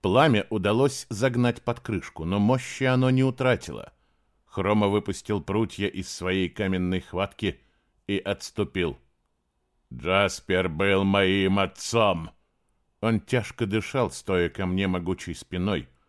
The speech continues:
Лица я не видел, но в голосе звучала вселенская печаль. Такой печали мне ни от кого слышать не доводилось. Слова упали с губ,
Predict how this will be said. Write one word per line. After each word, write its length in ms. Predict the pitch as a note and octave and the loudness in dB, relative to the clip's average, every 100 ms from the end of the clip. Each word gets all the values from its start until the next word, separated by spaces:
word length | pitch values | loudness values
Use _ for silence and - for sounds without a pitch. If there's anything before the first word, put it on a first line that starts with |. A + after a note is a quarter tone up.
| _ _ _ _ _ | _ _ _ _ _
Лица 400 | F#2+ G#2+ - B2+ | -4 -2 -2 0
я 140 | A#2+ A#2 | 2 4
не 160 | A#2+ | 4
видел, 400 | A#2+ C#3 D#2+ - _ _ _ _ | 2 0 -4 -8 _ _ _ _
но 200 | F#2 C3 | 0 0
в 80 | A#2+ | 4
голосе 480 | D3 D3+ C3 D3 | 6 6 4 0
звучала 580 | B2 A#2 B2+ A#2 A#2+ A#2+ | -2 0 -2 2 2 2
вселенская 840 | A#2 - A#2+ G2 F#2 - - F2 F2 | 0 -2 0 2 2 -2 -4 -4 -2
печаль. 520 | F#2 - C#2 A#1+ B1 _ _ _ _ _ _ | -8 -10 -10 -10 -12 _ _ _ _ _ _
Такой 440 | - A2+ - C#3+ C#3 | -6 -6 2 4 4
печали 560 | C#3 C3 - C3 B2+ | 0 -6 0 2 4
мне 240 | A2+ A#2 B2 | 4 4 4
ни 120 | A#2+ | 4
от 160 | A#2+ - | 2 0
кого 300 | A#2 A#2+ A#2+ | -2 0 0
слышать 540 | - B2 - G#2+ - | 0 -2 -2 -6 -2
не 100 | G#2 | -2
доводилось. 760 | F#2 F#2+ F#2+ G#2 G2+ - - - _ _ _ _ _ | 2 0 0 0 -4 -6 -16 -18 _ _ _ _ _
Слова 500 | - E2 E2+ G2 G2+ | -8 -2 2 2 2
упали 460 | F#2 - F#2+ F#2 | 0 -2 0 2
с 160 | F2+ E2 | 0 -4
губ, 340 | D#2 G2+ - | -4 -4 -6